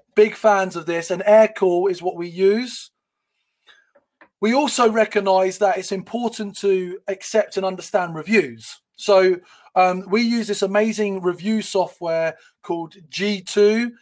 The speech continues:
Highly recommend it. I think Nunu, um, he is in there. Yeah, there you are.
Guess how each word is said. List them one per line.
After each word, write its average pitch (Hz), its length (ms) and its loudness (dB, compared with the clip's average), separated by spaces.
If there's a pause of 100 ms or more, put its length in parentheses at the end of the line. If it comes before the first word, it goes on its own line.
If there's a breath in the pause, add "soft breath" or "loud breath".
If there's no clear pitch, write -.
(160 soft breath)
Highly 233 380 2
recommend 202 500 0
it. 202 80 2
I 190 60 -2
think 220 260 -4
Nunu, 220 580 4 (400 soft breath)
um, 185 440 0
he 202 220 -4
is 196 140 -4
in 220 280 -2
there. 202 240 2
Yeah, 208 200 2
there 214 200 4
you 214 220 2
are. 196 280 4